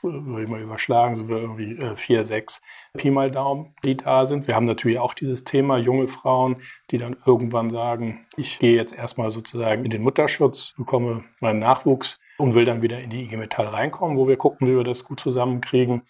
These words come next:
Wenn ich mit Führungskräften auf der Arbeitgeberseite zu tun habe, da sind die Damen eher absolut in der Minderheit und stelle immer noch fest, dass es so ein altes Denken gibt,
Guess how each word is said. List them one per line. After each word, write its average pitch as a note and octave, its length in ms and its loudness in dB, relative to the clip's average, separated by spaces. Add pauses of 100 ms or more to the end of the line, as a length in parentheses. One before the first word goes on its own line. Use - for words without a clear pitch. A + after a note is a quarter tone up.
(440)
Wenn C3 160 8
ich C3 160 0
mit B2+ 100 4
Führungskräften - 920 4
auf - 140 6
der C#3 140 6
Arbeitgeberseite D#3+ 800 2
zu D#3 160 0
tun D3 320 0
habe, C3+ 280 2
da A#2+ 220 0
sind A#2 420 -4
die G#2 200 0
Damen A#2 400 4
eher A#2+ 400 2
absolut A2+ 360 -2
in A2+ 100 0
der G#2+ 100 -6
Minderheit E3 600 -2
und A#2 220 -4
stelle A2 420 -2
immer C3 220 4
noch B2 160 0
fest, - 300 -4
dass A2+ 140 -4
es - 100 -16
so A2+ 100 2
ein A#2 60 -4
altes - 600 -6
Denken B2+ 360 2
gibt, - 240 2